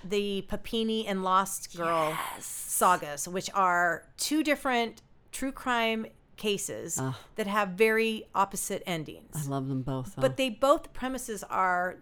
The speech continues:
Speaker 1: that at a certain time, none of us knew if these, what was going on with these two cases.
Speaker 2: Yeah.
Speaker 1: Was this a Gone Girl situation, meaning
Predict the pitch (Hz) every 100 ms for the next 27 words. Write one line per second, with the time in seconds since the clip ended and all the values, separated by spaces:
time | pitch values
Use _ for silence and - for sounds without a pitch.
0 | - 185 - - _ - - 190 - _
1 | - 185 - - 330 294 - 202 196 196
2 | 214 269 285 - 226 208 202 190 185 185
3 | - 185 185 180 - - - - - 202
4 | 202 202 202 190 185 175 170 165 170 156
5 | - 175 156 - 143 - - - - -
6 | - - 170 165 - - 175 170 - -
7 | 170 165 160 156 - - - 151 165 180
8 | 196 196 208 - 185 185 214 190 180 175
9 | 175 170